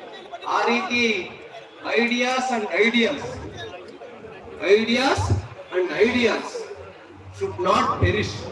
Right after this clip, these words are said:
ಅವು ನಾಶ ಆಗ್ಬಾರ್ದು. ಅವೇನಾದ್ರು ನಾಶ ಆದವು ಅಂತ ಹೇಳಿದ್ರೆ ದೇಶ ನಾಶ ಆಗುತ್ತೆ. ಹಾಗಾಗಿ ನಾನು ಹೆಚ್ಚು ಸಮಯ ತೆಗೆದುಕೊಳ್ತೇನೆ. ಈ ಸರ್ಕಾರಕ್ಕೆ ನಿಮ್ಮೆಲ್ಲರ ಧ್ವನಿಯನ್ನ ಮುಟ್ಟಿಸೋಣ.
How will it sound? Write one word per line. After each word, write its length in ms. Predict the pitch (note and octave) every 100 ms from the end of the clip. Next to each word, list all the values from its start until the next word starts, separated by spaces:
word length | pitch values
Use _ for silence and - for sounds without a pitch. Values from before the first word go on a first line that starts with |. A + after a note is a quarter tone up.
| - - - - - - - - - - -
ಅವು 140 | F#3
ನಾಶ 300 | F#3+ F#3 A3
ಆಗ್ಬಾರ್ದು. 840 | G3+ G3 G3+ - F#3+ - - - - - - - -
ಅವೇನಾದ್ರು 460 | F#3 A3+ B3 B3 A3+
ನಾಶ 380 | G3+ A#3 C#4+ C#4+ C4+
ಆದವು 200 | A#3 A3+
ಅಂತ 160 | G#3+
ಹೇಳಿದ್ರೆ 500 | - F#3+ F#3 G#3 A3+
ದೇಶ 220 | G3+ A3 -
ನಾಶ 280 | F#3 E3
ಆಗುತ್ತೆ. 540 | D#3 D3+ A#2 A2 G2+ - - - - - - - - - - - - - D#3+
ಹಾಗಾಗಿ 600 | F#3 G#3 G#3 A3 G#3 F#3 - - - -
ನಾನು 220 | F3+ F3+ F#3
ಹೆಚ್ಚು 480 | - - F#3+ A#3+
ಸಮಯ 260 | - G#3+ A3
ತೆಗೆದುಕೊಳ್ತೇನೆ. 960 | G#3+ G#3 G3+ G3+ G3+ G3+ A#3 C#4+ D4 - - - -
ಈ 120 | A3
ಸರ್ಕಾರಕ್ಕೆ 880 | A#3 G#3+ G3+ - B3 A#3+ G#3+ - B3+ C#4 A3 - G3
ನಿಮ್ಮೆಲ್ಲರ 680 | G3+ F#3 G3+ B3 C4 B3+
ಧ್ವನಿಯನ್ನ 440 | - G#3+ A#3 A3+ G#3+
ಮುಟ್ಟಿಸೋಣ. 520 | G3 G#3+ - A#3+ A#3